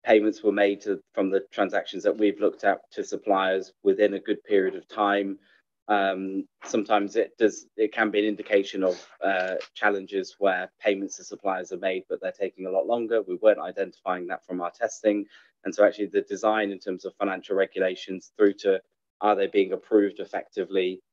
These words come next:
and actually paid on time in terms of accounts payable, we didn't find any significant concerns with any of that.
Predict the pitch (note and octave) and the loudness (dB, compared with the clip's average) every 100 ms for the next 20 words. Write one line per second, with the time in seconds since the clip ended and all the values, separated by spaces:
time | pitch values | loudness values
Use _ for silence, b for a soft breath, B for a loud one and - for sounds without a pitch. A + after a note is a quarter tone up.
0 | _ _ _ G2+ G2 E2+ - - G#2 F#2+ | _ _ _ -2 -2 -4 -8 2 4 4
1 | F#2+ F2+ G2+ F#2+ F2+ F2+ G2+ F2 F2+ - | 0 -6 -2 -2 -2 -8 -8 -8 -8 -10
2 | - - G2+ - - F#2+ F#2 F#2 F2+ _ | -10 -6 -4 -2 2 2 2 -4 -4 _
3 | - G2 F#2+ - G2+ F#2+ F#2 F2+ - - | 2 2 0 -2 0 0 -2 -6 -8 -8
4 | F#2 - F#2 - E2+ G2+ F#2 F#2 G2 G2 | -8 -6 -8 -8 -4 0 0 0 0 0
5 | F#2 - F#2+ F#2 | -4 0 0 -2